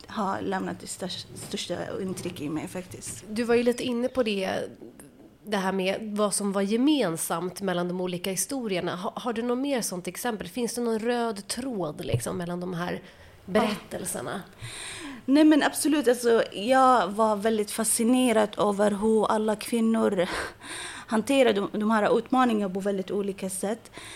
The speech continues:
Speaker 1: Det finns en berättelse av en ung journalist, ehm,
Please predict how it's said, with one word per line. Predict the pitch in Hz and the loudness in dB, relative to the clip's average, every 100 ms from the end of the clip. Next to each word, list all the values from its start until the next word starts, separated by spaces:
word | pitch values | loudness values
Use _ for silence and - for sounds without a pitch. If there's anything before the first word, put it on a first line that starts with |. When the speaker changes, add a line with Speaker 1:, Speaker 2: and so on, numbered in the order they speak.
| - | -14
Speaker 1:
Det | - | -4
finns | 247 233 | -2 2
en | 220 208 | 2 4
berättelse | 226 233 247 233 - 214 | 2 2 0 0 0 2
av | 196 160 202 196 185 | 4 6 4 2 -2
en | - | -2
ung | 233 214 | 0 0
journalist, | 208 220 226 269 330 - - - - | -2 0 2 4 4 2 -2 -10 -4
ehm, | 208 214 208 208 202 202 | 0 4 4 2 0 -2